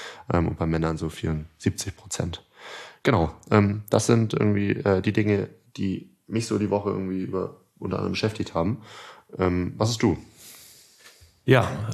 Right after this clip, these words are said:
Speaker 2: ich hab, äh, drei Themen von Otto mitgebracht. Ähm, fangen wir mal von weniger spannend zu sehr spannend an. Also als erstes die News, äh, dass Otto jetzt auch in Autos verfügbar ist.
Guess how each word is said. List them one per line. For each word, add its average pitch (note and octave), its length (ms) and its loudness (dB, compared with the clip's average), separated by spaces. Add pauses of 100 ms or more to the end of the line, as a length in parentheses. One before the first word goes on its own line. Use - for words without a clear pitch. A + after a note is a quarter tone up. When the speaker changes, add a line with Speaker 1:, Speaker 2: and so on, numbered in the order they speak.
Speaker 2:
ich G2+ 160 2
hab, A2+ 240 4
äh, G#2 260 6
drei G2+ 340 6
Themen A2+ 440 6
von G2+ 500 4
Otto D3 260 4
mitgebracht. C3 960 4
Ähm, G2 520 6 (340)
fangen G2+ 240 4
wir G2+ 80 8
mal F#2+ 160 6
von F#2+ 480 4 (340)
weniger G#2+ 580 6
spannend G#2+ 360 4
zu - 120 -2
sehr F#2+ 220 6
spannend A#2 460 2
an. A#2 280 4
Also G2 300 2
als G2 240 0
erstes A2+ 400 2
die G2+ 60 -2
News, A2 380 6
äh, G2+ 120 4
dass F#2+ 260 4
Otto A#2+ 300 6
jetzt G#2 380 4
auch A2 240 4
in F#2 160 4
Autos - 340 4
verfügbar F#2 640 0
ist. A#2 260 6